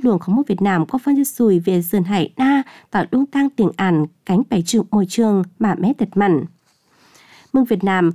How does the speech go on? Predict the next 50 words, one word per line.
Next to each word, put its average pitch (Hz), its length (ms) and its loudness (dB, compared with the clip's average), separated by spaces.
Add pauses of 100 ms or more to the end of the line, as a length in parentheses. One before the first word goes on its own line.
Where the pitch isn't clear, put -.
(140)
có 240 100 0
lò 208 200 2
bưng 277 200 2
mương 294 240 4 (120)
uẩn 196 220 2
cón 175 280 0
vẹn 214 220 0
xanh 277 320 0
hạ 196 180 -2
viện 208 180 0
mạ 208 260 0
mé, 175 300 2 (380)
dây 247 120 0
sườn 214 180 2
hải 208 260 0
na 294 180 2
tật 185 160 -2
mặn. 190 260 2 (800)
Bưng 330 100 4
khổ 269 160 2
truyền 208 220 2
nhảy 196 380 2
cùng 220 160 0
viện 190 280 2
sườn 175 380 2 (100)
hải 220 320 2
na 285 280 2
khảo 214 140 0
nằm 180 180 2
phác 269 260 -4
mã 285 120 2 (100)
bẻ 214 140 2
cánh 214 160 -2
tiếng 202 220 0
ản 190 200 -4
nỉ, 185 220 2 (280)
là 226 100 0
xăm 294 180 0
phó 247 220 -4
hâm 226 160 4
mục 175 120 0 (120)
tiêu, 185 280 2 (200)
cảm 214 180 0
gión 180 260 0
về 185 120 0
dệt 185 240 0
uổi 175 140 2
chưn 302 220 0
phà 208 240 -2
đìn, 180 260 2